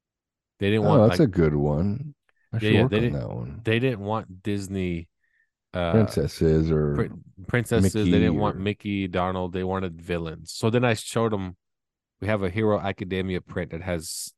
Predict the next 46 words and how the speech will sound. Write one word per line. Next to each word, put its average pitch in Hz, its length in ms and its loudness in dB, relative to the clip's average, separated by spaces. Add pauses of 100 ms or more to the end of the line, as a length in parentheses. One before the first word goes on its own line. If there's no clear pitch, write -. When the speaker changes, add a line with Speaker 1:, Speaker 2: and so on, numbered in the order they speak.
(600)
Speaker 1:
I - 60 -8
think 92 240 -8
it 87 60 -8
has 82 120 -8
seven 92 380 -4
characters 90 420 -4
on 101 140 -6
it. 117 120 -8 (720)
I 120 80 2
said, 170 160 2
"Yeah, 233 140 6
we're 196 100 4
gonna 180 60 6
have 180 80 0
something 190 140 0
like 175 120 0
this 190 180 -2
in 175 60 -2
the 156 60 -2
future 196 300 -4
coming 135 260 -2
out. 101 180 -2
It's - 100 -12
gonna 143 140 -4
have 139 120 -2
all 143 120 0
the 131 80 -4
villains 139 320 -2
on 87 160 -6
it." 90 160 -12
"Oh, 113 140 -2
that's 110 200 -6
so 127 240 0
cool." 123 640 -4
I'm 90 60 -16
like, 90 260 -10
"Yeah, 190 260 -2
yeah, 156 200 -2
yeah, 156 180 -2
yeah. 147 340 -6 (680)
That 85 120 -2
was 85 140 -4
not 87 180 -6
planned, 160 380 0
but 92 180 -2
hey 127 240 -2